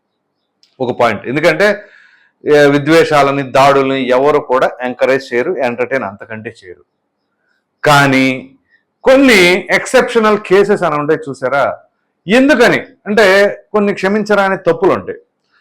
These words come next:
ఆ క్షమించరాని తప్పుల్లో ఈ ముగ్గురు నాయకులు ఉన్నారా అంటే ఖచ్చితంగా ఉన్నారు. పేర్ని నాని గారు ప్రధానంగా మంత్రిగా, సినిమాటోగ్రాఫిక్ మినిస్టర్గా ఉన్నప్పుడు,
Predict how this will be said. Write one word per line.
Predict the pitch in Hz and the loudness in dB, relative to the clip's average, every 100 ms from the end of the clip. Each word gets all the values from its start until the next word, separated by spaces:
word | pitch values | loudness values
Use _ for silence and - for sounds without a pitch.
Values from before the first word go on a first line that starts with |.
| _ | _
ఆ | 147 | 0
క్షమించరాని | 156 - 208 247 233 226 214 208 | 0 0 0 0 2 2 2 0
తప్పుల్లో | - 160 156 180 117 98 - _ _ _ _ 160 | 0 -4 0 -2 -2 -6 -12 _ _ _ _ -4
ఈ | 170 | -2
ముగ్గురు | 156 160 208 226 | -2 -2 2 4
నాయకులు | 196 185 175 170 | 4 2 2 0
ఉన్నారా | 165 160 160 156 | 0 0 2 2
అంటే | 156 151 - | 0 -4 -6
ఖచ్చితంగా | 135 135 147 151 | -10 -6 -4 -2
ఉన్నారు. | 123 101 87 _ _ _ _ _ _ 185 | -4 -4 -14 _ _ _ _ _ _ 2
పేర్ని | 240 233 | 2 4
నాని | 214 190 170 | 2 2 2
గారు | 185 | 0
ప్రధానంగా | - 139 156 185 151 104 98 - _ 139 | -2 -4 -2 0 -2 -6 -10 -12 _ -6
మంత్రిగా, | 165 165 139 131 | -4 -2 -2 -2
సినిమాటోగ్రాఫిక్ | 165 170 175 165 156 160 156 151 | -4 -4 -4 -4 -4 -4 -4 -8
మినిస్టర్గా | 139 135 - 143 113 104 | -18 -18 -14 -12 -6 -6
ఉన్నప్పుడు, | 101 104 110 156 | -8 -12 -16 -18